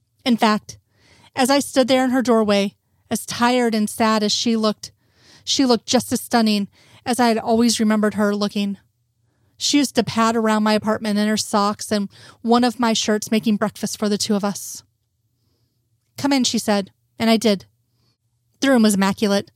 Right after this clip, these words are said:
but what had I expected? Scully always was a bit of a neat freak. On one of the beds was a large cardboard box. She gestured me over to it. "I picked up some photo albums and things of hers when I was at the house.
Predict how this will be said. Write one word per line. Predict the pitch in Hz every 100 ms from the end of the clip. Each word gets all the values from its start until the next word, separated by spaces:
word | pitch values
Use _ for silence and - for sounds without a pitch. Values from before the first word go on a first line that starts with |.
| _
but | 226 214 - -
what | 247 269
had | 233
I | 226
expected? | 214 - 214 208 208 190 _ _ _ _ - -
Scully | - - 294 294
always | 220 214 226 220 202
was | 196 208 208 185
a |
bit | 170 196
of | 190
a |
neat | 190 196 196
freak. | - 202 - - _ _ _ _ _ _ _ -
On | 240
one | 233
of | 240
the |
beds | 214 226 214
was | 220
a | 202
large | 202 214 -
cardboard | - 214 208 196
box. | 196 190 - - _ _ _ _ _
She | - 269
gestured | 247 233 - 240
me | 214 214
over | 208
to | - 202
it. | 202 - _ _ _ _ _ _ _ _ _ _ _ _ -
"I |
picked | 254 277 277
up | -
some | 233
photo | 214 226 220
albums | 208 208 202 202 -
and | - 220
things | 233 220
of | 214
hers | 214 208 196
when | 214
I | 214
was | 208
at | 202 -
the |
house. | 196 208 202 -